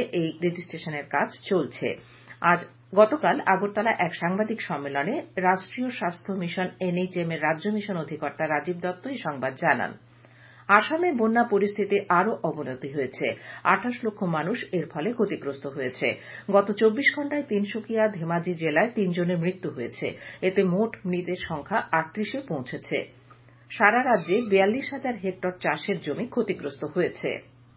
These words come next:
বাম যুব সংগঠন ডিওয়াইএফআই নেশার বিরুদ্ধে এবং কাজের দাবিতে গতকাল থেকে রাজ্য জুড়ে দুই সপ্তাহব্যাপী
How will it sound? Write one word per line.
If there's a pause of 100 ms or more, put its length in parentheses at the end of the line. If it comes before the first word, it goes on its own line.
(1800)
বাম
যুব
সংগঠন
ডিওয়াইএফআই
নেশার
বিরুদ্ধে
এবং
কাজের
দাবিতে
গতকাল
থেকে
রাজ্য
জুড়ে
দুই
সপ্তাহব্যাপী